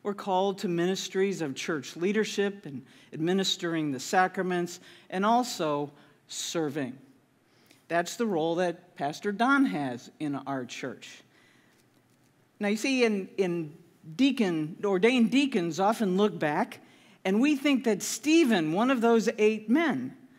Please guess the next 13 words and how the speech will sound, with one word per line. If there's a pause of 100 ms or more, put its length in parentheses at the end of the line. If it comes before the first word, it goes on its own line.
(300)
was (100)
actually (960)
the
first (180)
deacon (460)
of
the
church. (1300)
But
having
read
this
story,